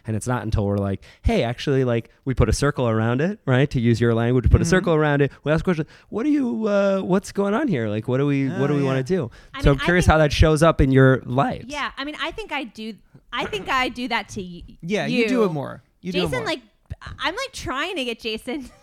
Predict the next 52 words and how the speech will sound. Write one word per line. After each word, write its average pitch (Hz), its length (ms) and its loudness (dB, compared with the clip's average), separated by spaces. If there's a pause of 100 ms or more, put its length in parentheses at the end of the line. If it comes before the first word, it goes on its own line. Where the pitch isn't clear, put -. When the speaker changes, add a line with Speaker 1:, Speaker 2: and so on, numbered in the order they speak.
Speaker 3:
<laughs> - 260 -20
to, 359 200 -6
like, 339 340 -4
give - 180 -10
me, 269 360 -10 (440)
give 302 120 -6
Speaker 2:
Yeah. 254 240 2
Speaker 3:
me - 100 2
more 269 100 0
feedback. 247 520 -6
I'm 277 180 -6
giving 294 240 -8
him 240 140 -8
more. 208 260 -10
I'm 220 140 -10
definitely 196 280 -10
giving 175 200 -16
him 170 220 -16
Speaker 2:
Yeah, 180 120 -2
Speaker 3:
more 147 80 -4
Speaker 2:
she 240 180 -8
gives 240 160 -4
Speaker 3:
feedback. 214 120 -6
Speaker 2:
me, 180 60 -6
she 233 180 -10
gives 214 140 -6
me 196 100 -6
more 156 160 -6
feedback. 123 580 -8 (100)
Um, 131 360 -10 (340)
and, 220 100 -4
you 220 60 -4
know, 226 120 -2
and 208 180 -2
it, 202 140 -6
and 180 120 -4
the 170 60 -6
reason 214 340 -8
that 160 100 -6
I 156 140 -4
don't 151 240 -8
give 131 200 -14
her 160 200 -10
more 135 320 -10
is, 135 440 -12
is 139 160 -10
honestly 175 420 -8
because 147 200 -10
I 139 80 -6
feel 160 260 -8
like 170 120 -8
I've 139 160 -8